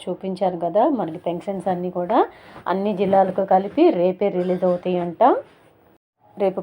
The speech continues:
పెన్షన్స్ రిలీజ్ అవగానే తప్పకుండా వీడియో ద్వారా మీ అందరికీ తెలియజేస్తానండి. So, ఇదండి ఈరోజు వీడియో. ఈ వీడియోని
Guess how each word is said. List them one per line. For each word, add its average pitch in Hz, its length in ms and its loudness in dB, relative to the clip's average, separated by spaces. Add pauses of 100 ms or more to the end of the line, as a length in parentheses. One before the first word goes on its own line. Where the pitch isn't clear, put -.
పెన్షన్స్ 190 460 0 (100)
రిలీజ్ 185 320 0
అవగానే 185 380 4 (100)
తప్పకుండా 180 540 0 (100)
వీడియో 175 300 -2
ద్వారా 226 260 0
మీ 214 160 -4
అందరికీ 165 380 -6
తెలియజేస్తానండి. 160 840 -4 (720)
So, 226 80 0 (280)
ఇదండి 190 360 0 (180)
ఈరోజు 185 320 -2 (100)
వీడియో. 180 280 -2 (220)
ఈ 196 40 -6 (120)
వీడియోని 180 500 -2